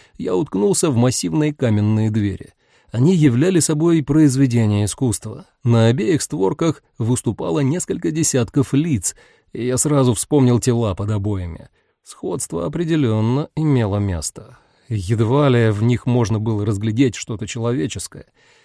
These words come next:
Эти гримасы ярости, ужаса, похоти принадлежали уже не людям. Каменные врата темнели, словно постоянно подвергались высоким температурам,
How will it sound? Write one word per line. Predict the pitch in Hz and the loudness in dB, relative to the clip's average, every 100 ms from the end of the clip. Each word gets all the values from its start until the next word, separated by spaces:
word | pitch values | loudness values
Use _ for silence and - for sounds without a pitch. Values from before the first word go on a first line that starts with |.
| _ | _
Эти | 190 165 | -4 0
гримасы | 151 135 147 156 127 | 2 4 4 4 4
ярости, | 110 120 151 139 - - 110 - | 2 4 2 2 0 -4 -10 -6
ужаса, | 175 156 123 - 101 - | -2 0 0 -2 -8 -12
похоти | - - - 139 135 - _ _ - | -4 -2 0 0 0 -2 _ _ 0
принадлежали | 123 127 135 143 185 180 | 4 4 4 2 2 2
уже | 156 139 123 127 | 4 4 4 4
не | 123 123 | 4 2
людям. | 113 101 92 87 - _ _ _ _ | 2 -2 -4 -10 -16 _ _ _ _
Каменные | 120 120 117 107 101 98 | -2 2 2 2 2 0
врата | 98 104 82 78 | 0 -4 -4 -6
темнели, | - 120 120 139 151 139 127 - - - | -2 0 2 2 2 4 2 0 -20 -2
словно | 143 135 127 | 2 4 2
постоянно | 135 - 123 156 151 135 | 0 -2 -4 0 0 0
подвергались | 143 127 120 147 139 127 | 2 2 2 2 2 2
высоким | 127 127 123 113 107 | 0 0 0 -2 -2
температурам, | 120 120 120 120 127 98 110 | -2 -2 -4 -4 -6 -8 -12